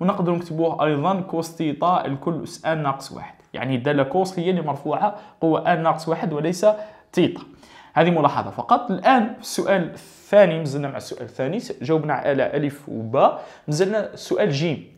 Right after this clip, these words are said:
بين أنه من أجل كل آن ينتمي إلى أن نجمة في لآن أقل أو يساوي إي لآن. يعني العبارة هذه في لآن راها أقل أو يساوي هذه العبارة. طبيعة الحال أنت كتلميذ هكذا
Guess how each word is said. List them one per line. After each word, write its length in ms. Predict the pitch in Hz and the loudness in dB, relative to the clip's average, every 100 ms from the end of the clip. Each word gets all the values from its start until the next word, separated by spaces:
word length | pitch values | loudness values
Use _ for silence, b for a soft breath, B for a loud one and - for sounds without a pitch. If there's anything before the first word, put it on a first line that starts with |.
| _ | _
بين 360 | 147 226 214 240 | 0 2 2 0
أنه 300 | - 175 160 | -2 -4 -4
من 140 | 151 | -4
أجل 200 | - 160 143 | -4 -4 -6
كل 260 | - 196 151 | -2 -2 0
آن 220 | 160 165 | 0 0
ينتمي 460 | 139 117 - 147 170 | -4 -6 -4 -4 -4
إلى 220 | 160 151 | -4 -4
أن 240 | - 160 | -4 -4
نجمة 380 | 160 123 165 233 B B B - 143 | -4 0 4 4 B B B -8 0
في 160 | 226 | 0
لآن 540 | 202 170 151 151 170 160 - | 0 -2 -2 -2 -4 -14 -6
أقل 400 | 156 - 202 185 - | -6 0 -2 0 -4
أو 180 | 165 | -4
يساوي 440 | 139 - 165 185 - | -4 0 2 2 -2
إي 100 | 156 | -4
لآن. 220 | 117 - - _ | -6 -10 -20 _
يعني 180 | 117 131 | -8 -4
العبارة 460 | 123 127 143 214 208 | -2 2 8 8 8
هذه 400 | 165 170 160 151 | 4 2 0 -4
في 120 | 170 | -6
لآن 400 | 151 - 175 180 | -6 -4 -4 -6
راها 280 | - 156 - | -4 -4 -4
أقل 240 | - - 175 | -8 -8 -10
أو 60 | |
يساوي 320 | - - 160 | -8 -4 -2
هذه 140 | 147 147 | -2 -4
العبارة. 420 | 104 - - - - B B B | -6 -12 -14 -14 -18 B B B
طبيعة 240 | 240 269 - | 2 2 -2
الحال 320 | 240 254 214 | 0 2 2
أنت 360 | 180 196 208 190 | 0 6 6 6
كتلميذ 640 | 151 143 160 160 156 143 120 | 0 -2 -4 0 0 -2 -4
هكذا 340 | 127 175 - | 0 0 0